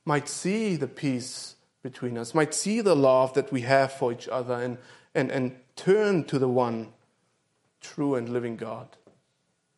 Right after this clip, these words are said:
Let us always seek to do so for the glory of God.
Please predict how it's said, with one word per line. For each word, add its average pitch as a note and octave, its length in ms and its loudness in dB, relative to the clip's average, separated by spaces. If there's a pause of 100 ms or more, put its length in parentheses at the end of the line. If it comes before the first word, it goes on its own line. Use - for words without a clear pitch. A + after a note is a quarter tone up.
(1500)
Let D3+ 160 -2
us - 320 -2 (240)
always D3+ 460 2
seek D3 380 0
to B2+ 100 -4
do C#3 180 0
so A2+ 460 -4 (1600)
for - 140 -8
the A#2+ 80 -4
glory C3 340 0
of A#2+ 160 -8
God. A#2 380 -8